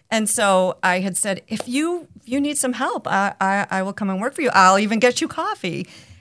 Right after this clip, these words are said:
And, um, six months later, he called me up. He goes, "Were you serious about that?" <laughs> I'm like, "I was." I said, "Do you want me to get you coffee?" He's like, "No, I want you to do other stuff for me too." <laughs> So, um,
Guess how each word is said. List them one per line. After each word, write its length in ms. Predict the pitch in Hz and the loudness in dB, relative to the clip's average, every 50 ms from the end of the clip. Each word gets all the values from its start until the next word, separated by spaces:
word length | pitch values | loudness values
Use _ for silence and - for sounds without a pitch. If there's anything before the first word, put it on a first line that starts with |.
| _ _ | _ _
And, 340 | - 240 226 220 214 202 - | -2 0 2 2 2 2 2
um, 480 | 214 214 202 190 185 190 185 185 180 - _ _ _ _ _ _ | 4 4 4 4 2 -2 -4 -6 -8 -12 _ _ _ _ _ _
six 320 | - - - 196 - - | -10 -8 -8 -6 -6 -6
months 220 | 214 214 220 - - | -4 -6 -6 -4 -4
later, 240 | 285 339 320 262 208 | -4 -2 -2 -4 -4
he 60 | 208 | -4
called 340 | 208 - 226 196 190 190 190 | -6 -4 -4 -2 -2 -2 -4
me 140 | 202 208 220 | -4 -4 -4
up. 120 | 233 226 | -6 -8
He 60 | 220 | -10
goes, 200 | 214 190 - - - | -16 -18 -20 -20 -20
"Were 60 | 277 | -18
you 180 | 302 370 453 494 | -14 -10 -6 -4
serious 500 | - - - 466 427 403 427 440 415 - | -2 -2 -2 -4 -6 -10 -8 -6 -6 -6
about 320 | 415 - 403 403 403 - | -6 -6 -8 -8 -8 -8
that?" 340 | - - 392 381 - 359 339 - - - - | -8 -6 -2 -2 -2 -2 -4 -8 -10 -6 -2
<laughs> 200 | - - 226 - | -2 -2 0 0
I'm 120 | 269 269 | 0 2
like, 200 | 269 269 277 277 330 | 2 2 0 0 0
"I 140 | 403 453 466 466 453 - - 466 554 659 698 740 762 640 | 0 0 0 -2 -4 -2 2 4 4 6 6 6 4 4
was." 420 | 508 403 294 262 240 233 214 214 - - - - _ _ _ _ - | 4 2 0 -2 -4 -4 -6 -8 -10 -12 -18 -20 _ _ _ _ 0
I 100 | 269 269 | 0 0
said, 240 | 262 262 262 233 165 | 0 -2 -6 -6 -6
"Do 80 | 202 | -4
you 60 | 311 285 | -2 2
want 200 | 269 294 - 330 | 2 2 2 2
me 80 | 403 | -2
to 40 | 359 | -4
get 120 | - 381 | -4 -4
you 80 | 339 320 | -4 -4
coffee?" 400 | - - 254 - 262 277 277 277 | -4 0 2 2 2 2 0 -4
He's 120 | 254 208 | -6 -6
like, 160 | 233 214 190 196 | -6 -6 -4 -2
"No, 300 | 202 196 240 311 330 254 | 0 2 4 4 4 4
I 100 | 214 208 | 2 2
want 180 | 208 247 254 240 | 0 -2 -2 -2
you 60 | 240 | -4
to 80 | 233 | -4
do 140 | 196 226 214 | -2 0 2
other 180 | 294 370 359 - | 2 2 2 2
stuff 180 | - - 285 - | -2 -2 -2 -2
for 80 | 240 | -2
me 100 | 226 220 | -4 -2
too." 160 | - 214 285 - | 0 2 4 6
<laughs> 680 | 208 - - 247 359 254 254 240 247 262 254 - - | 6 6 6 4 6 6 6 6 6 6 4 4 4
So, 380 | 233 320 302 285 285 269 285 302 - | 4 4 6 6 4 2 2 0 2
um, 480 | 254 262 240 233 226 220 220 214 214 | 2 2 2 2 -2 -4 -10 -12 -16